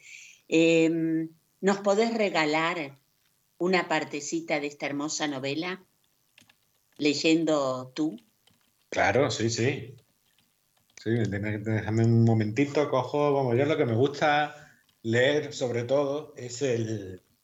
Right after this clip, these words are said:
Speaker 2: me gusta leer el primer capítulo.
Speaker 1: Ah,
Speaker 2: Porque
Speaker 1: bueno.
Speaker 2: creo que es bastante, mm, una puesta en escena bastante clara de, de lo que es la novela, la novela en sí. Y,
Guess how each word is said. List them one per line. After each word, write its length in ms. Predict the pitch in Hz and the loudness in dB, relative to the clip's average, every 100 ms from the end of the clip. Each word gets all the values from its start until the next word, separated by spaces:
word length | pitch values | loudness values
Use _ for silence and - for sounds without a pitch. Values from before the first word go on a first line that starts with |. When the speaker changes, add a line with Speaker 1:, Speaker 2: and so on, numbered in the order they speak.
| _ | _
Speaker 2:
me 60 | 104 | -12
gusta 220 | 107 117 | -6 -2
leer 180 | 120 123 | 0 2
el 200 | 123 120 | 0 0
primer 320 | 117 101 104 | -4 -4 -4
capítulo. 480 | 107 98 87 80 71 - _ - - _ _ - | -4 -6 -8 -12 -14 -20 _ -20 -20 _ _ -6
Speaker 1:
Ah, 100 | 233 | -2
Speaker 2:
Porque 100 | 240 156 | 0 0
Speaker 1:
bueno. 80 | 131 | 2
Speaker 2:
creo 160 | 131 | 2
que 80 | 131 | 4
es 60 | 127 | 2
bastante, 760 | 123 - 127 120 131 123 123 | -2 -8 -14 -2 4 6 4
mm, 580 | 123 120 117 117 110 107 107 - - _ _ _ _ _ _ _ _ _ _ - - - _ - 135 | 0 -6 -4 -4 -4 -8 -16 -20 -20 _ _ _ _ _ _ _ _ _ _ -20 -20 -20 _ -20 -6
una 220 | 120 127 | -2 2
puesta 240 | 143 139 | 2 0
en 100 | 143 | 0
escena 420 | 131 117 131 139 143 | -4 -2 -4 -2 -2
bastante 500 | 127 113 120 117 120 | -4 -6 -8 -6 -6
clara 340 | 117 120 135 | -4 -2 -2
de, 640 | 123 117 107 101 92 90 90 _ | -2 -2 -4 -6 -8 -12 -16 _
de 140 | 107 107 | -16 -12
lo 120 | 101 | -10
que 100 | 104 | -6
es 60 | |
la 140 | 107 104 | -4 -4
novela, 640 | 101 98 95 92 90 87 - | -2 0 0 0 -2 -6 -8
la 100 | 92 | -8
novela 280 | 90 90 85 | -4 -4 -4
en 60 | |
sí. 220 | 82 78 - _ - - _ _ | -4 -6 -12 _ -20 -20 _ _
Y, 920 | - 92 92 90 92 87 90 85 85 | -6 -4 -2 -2 -2 -2 -4 -6 -10